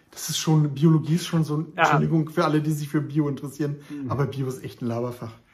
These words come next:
Speaker 2: Okay, verstehe. Ja, ich hätte lieber Biologie <laughs> genommen, weil ich da immer noch ein bisschen mehr Ahnung habe als von Physik und Chemie, aber
Speaker 1: Macht nichts.
Speaker 2: wir haben ja
Speaker 1: Wir
Speaker 2: dich.
Speaker 1: tun einfach so, als wenn wir von Physik Ahnung
Speaker 2: Wir
Speaker 1: hätten.
Speaker 2: haben ja dich. Okay.
Speaker 1: Ja, <laughs> hast du meine Physiknoten gesehen?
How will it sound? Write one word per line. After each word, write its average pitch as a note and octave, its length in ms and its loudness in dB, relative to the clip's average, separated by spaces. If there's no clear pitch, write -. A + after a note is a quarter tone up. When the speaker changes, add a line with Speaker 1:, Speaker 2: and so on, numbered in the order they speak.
Speaker 2:
Okay, A#2 240 -4
verstehe. G#2+ 360 -10
Ja, D3+ 240 6
ich E3 120 -4
hätte E3+ 180 4
lieber F3 260 6
Biologie D#3 380 2
<laughs> - 180 -8
genommen, - 260 -4
weil C3 120 -6
ich C3+ 120 -14
da D3 180 0
immer G3 160 0
noch D#3+ 240 -2
ein C3+ 80 -16
bisschen D#3+ 240 -6
mehr C#3 120 -2
Ahnung C3+ 200 -6
habe B2+ 180 -2
als A2+ 200 -10
von C#3 140 -14
Physik - 320 -14
und - 120 -18
Chemie, D3+ 340 -8
aber B2+ 160 -2
Speaker 1:
Macht C#3+ 240 2
nichts. A#2+ 320 -6
Speaker 2:
wir D#3+ 100 8
haben D#3 120 4
ja C3 80 4
Speaker 1:
Wir D#3 60 4
Speaker 2:
dich. A#2 60 -2
Speaker 1:
tun E3+ 140 6
einfach D3 240 2
so, C#3+ 140 -2
als C#3+ 180 -4
wenn D3+ 100 0
wir C#3 140 -2
von C#3 160 -2
Physik C3 320 -10
Ahnung B2+ 220 -6
Speaker 2:
Wir C#3 80 2
Speaker 1:
hätten. A#2+ 80 2
Speaker 2:
haben A#2+ 80 -4
ja A2+ 80 -2
dich. G#2+ 280 -10
Okay. A#2 340 -6
Speaker 1:
Ja, E3+ 480 6
<laughs> - 80 -12
hast G#3+ 340 2
du E3+ 60 -2
meine D#3 180 2
Physiknoten D#3 560 -4
gesehen? B2+ 320 -6